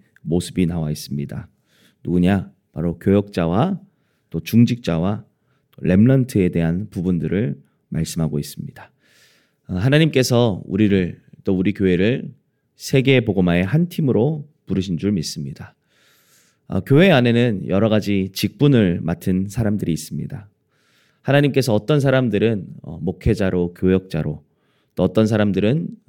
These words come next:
중직자로, 또 어떤 사람은 교사로, 어떤 사람은, 어, 직분은 아니지만,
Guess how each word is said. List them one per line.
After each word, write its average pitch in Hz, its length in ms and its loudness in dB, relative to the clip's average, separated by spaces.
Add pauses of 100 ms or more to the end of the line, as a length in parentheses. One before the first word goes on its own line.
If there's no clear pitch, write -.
(160)
중직자로, 98 800 -4 (420)
또 - 80 -6
어떤 87 260 2
사람은 107 540 0 (300)
교사로, 98 480 -4 (760)
어떤 120 240 0
사람은, 120 580 0 (280)
어, - 100 -14
직분은 135 480 0
아니지만, 90 560 -2